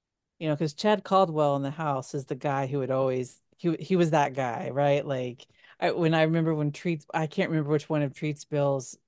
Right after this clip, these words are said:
they couldn't find an author in the House. And of course it was Chad fucking Cal-, <laughs> excuse me, that was like, the author on the treats bill in the House so it could actually be heard, right?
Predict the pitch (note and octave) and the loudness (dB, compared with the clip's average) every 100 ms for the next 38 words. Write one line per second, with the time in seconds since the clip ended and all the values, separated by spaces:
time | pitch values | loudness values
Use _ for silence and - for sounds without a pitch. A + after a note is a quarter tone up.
0 | - D3+ D3+ - F3 D#3 D#3 D#3 C3+ - | -12 -6 -4 -2 -2 0 0 0 0 0
1 | C#3 C#3+ D3 C3+ C3 C3+ C#3+ C3 A#2 - | -2 0 -2 -2 -2 -6 -6 -6 -6 -8
2 | - - _ _ _ _ _ _ _ _ | -16 -18 _ _ _ _ _ _ _ _
3 | - D#3 D3 - F3 D#3+ D#3+ D3 - F3+ | -2 0 0 4 4 4 2 -2 -6 0
4 | E3 D3+ E3 D3 D#3 - - - _ _ | 0 2 -2 -4 -8 -8 -14 -18 _ _
5 | _ _ - - E4 C4+ A#3+ F3+ G3 G#3 | _ _ -8 4 6 6 2 2 6 6
6 | E3+ F#3 E3+ F3+ E3 - - - - _ | 6 2 4 2 2 -4 -20 -20 -20 _
7 | - D#3+ - E3+ F#3+ G3 F3+ E3 D#3 E3 | -2 -2 0 6 6 6 4 6 4 2
8 | E3 D3+ - - G3 G3 - F3+ E3 D#3 | 2 0 -2 -2 -2 -2 2 2 4 2
9 | D3 D3 F#3+ E3+ D3+ D#3+ D3+ D#3 C3 D3+ | 0 2 4 4 2 0 0 -2 -4 -4
10 | - D#3 D3 C#3 C3+ D3 C3 G3 C#3+ D3+ | -4 -4 -4 -6 -6 -6 -6 -2 2 2
11 | - | 0